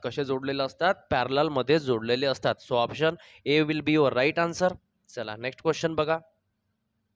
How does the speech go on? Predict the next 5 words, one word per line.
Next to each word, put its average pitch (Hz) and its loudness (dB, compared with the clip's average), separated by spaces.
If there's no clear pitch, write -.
विजेचा 147 2
उत्तम 190 0
वाहक 156 0
कोणता 139 2
आहे? 117 0